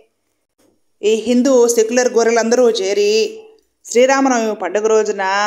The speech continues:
రాముల వారి జన్మోత్సవాన్ని అటు పక్కకు పెట్టేసేసి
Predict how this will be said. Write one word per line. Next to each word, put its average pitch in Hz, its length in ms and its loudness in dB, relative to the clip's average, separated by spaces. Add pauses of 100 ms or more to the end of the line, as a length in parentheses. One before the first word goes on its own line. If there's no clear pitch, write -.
(260)
రాముల 233 320 0
వారి 247 200 2
జన్మోత్సవాన్ని 220 640 0
అటు 190 100 -4
పక్కకు 208 320 -8
పెట్టేసేసి 202 640 -4